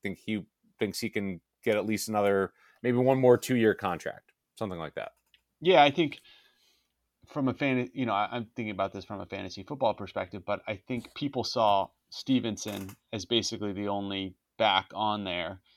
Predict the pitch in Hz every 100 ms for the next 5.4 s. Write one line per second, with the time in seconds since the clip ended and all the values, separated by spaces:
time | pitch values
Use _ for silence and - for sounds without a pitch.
0 | _ _ - 107 104 101 - 113 107 95
1 | - _ _ _ _ _ _ _ _ _
2 | 113 110 101 - - 143 120 120 110 104
3 | - 101 101 98 - 82 85 - 95 101
4 | 95 92 - 87 104 - 90 90 90 87
5 | 90 - 90 90